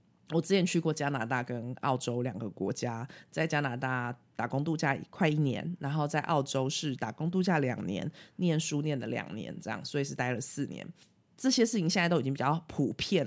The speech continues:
了，但我还是想分，稍微分享一下，因为我觉得至少我目前在这两个国家遇到的台湾人跟我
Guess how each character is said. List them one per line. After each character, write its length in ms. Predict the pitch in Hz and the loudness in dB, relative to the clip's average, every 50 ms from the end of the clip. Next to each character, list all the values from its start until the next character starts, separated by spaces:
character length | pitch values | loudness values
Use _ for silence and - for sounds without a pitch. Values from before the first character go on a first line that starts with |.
| 85 92 | 0 -4
了， 180 | 85 64 - - - - - - - _ | -6 -8 -8 -12 -14 -20 -20 -20 -8 _
但 400 | - 202 185 170 160 156 160 170 - - | 4 4 6 4 4 2 -2 -4 -4 -2
我 60 | 156 | 2
还 140 | 160 165 185 | 4 4 4
是 100 | 226 226 | 4 2
想 160 | 214 120 - | -2 -2 -4
分， 240 | - - 165 165 160 | -2 0 0 2 2
稍 200 | - 190 170 165 | 2 2 2 2
微 120 | 139 135 | 2 0
分 260 | - - 151 139 147 | 0 0 0 0 2
享 240 | 165 - 139 - - | 0 0 -2 -4 -4
一 40 | - | -4
下， 280 | - 156 131 120 127 - - - - _ - | -2 -2 -2 -2 -4 -8 -14 -20 -20 _ -2
因 140 | 240 277 | 0 2
为 60 | 254 175 | 2 2
我 80 | 123 | 0
觉 220 | 127 - 123 123 110 | 0 -2 -2 -2 -2
得 360 | - 123 110 92 80 82 - 160 - - _ _ _ _ - - | -2 -2 -2 -2 -2 -4 -6 -10 -14 -18 _ _ _ _ -18 -8
至 280 | - - - 330 285 202 | -6 -2 0 2 2 2
少 260 | - - - 151 123 | 2 4 4 4 4
我 100 | 123 127 | 4 4
目 220 | 127 180 220 214 170 | 2 2 2 2 2
前 320 | - - 151 113 127 120 | 2 0 0 0 0 -2
在 400 | 123 - 160 143 135 127 123 127 156 - | -2 0 0 2 2 2 2 0 -2 -2
这 140 | - 180 | 0 2
两 140 | 160 135 117 | 2 2 2
个 120 | 120 123 117 | 0 -2 -4
国 220 | - 117 110 127 | -4 -4 -4 -2
家 300 | - - 127 123 123 127 - | -2 -2 -2 -2 -2 -2 -2
遇 160 | - 180 156 | 0 0 0
到 220 | - 147 143 123 | 2 0 0 0
的 320 | - - 92 - - - - - - _ _ _ | 0 -2 -6 -6 -6 -8 -12 -16 -20 _ _ _
台 220 | - - 143 135 | -4 0 2 4
湾 180 | 135 143 143 156 | 4 4 4 4
人 300 | 156 135 87 - 160 156 - - - - _ _ _ _ _ _ _ _ _ | 2 0 0 -2 -6 -8 -8 -12 -20 -20 _ _ _ _ _ _ _ _ _
跟 200 | - 208 214 233 | 0 0 2 2
我 320 | 220 175 131 120 85 87 | 2 2 2 2 0 -4